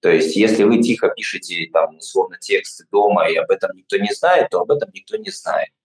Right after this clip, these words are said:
Если вы там пишете музыку, об этом никому не рассказываете, там, у вас едва-едва кто-то знает, то, ну, э, также будет результат. Занимайтесь, выпускайте, оформляйте, создавайте,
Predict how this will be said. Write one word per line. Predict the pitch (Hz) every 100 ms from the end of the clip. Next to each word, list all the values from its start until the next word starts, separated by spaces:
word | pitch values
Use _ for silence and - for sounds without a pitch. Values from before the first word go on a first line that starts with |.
| _ _ _
Если | - 95 104 104
вы | 101
там | 104 98
пишете | 110 110 - 98
музыку, | 101 - - 95
об | 92
этом | 101 -
никому | - - 98
не | 101
рассказываете, | 98 98 - 95 95 90 78 -
там, | 82 -
у | -
вас | 85 -
едва-едва | 87 - 90 110 - 80
кто-то | - - _
знает, | - 80 76 65 _
то, | 90 104 104
ну, | 101 120 120 - - - _
э, | - 82 78
также | - - 87
будет | 98 98
результат. | 92 92 95 - -
Занимайтесь, | - - - 143 143 - -
выпускайте, | _ - - 117 120 117
оформляйте, | - 90 90 110 110 -
создавайте, | - - - - 92 - - 78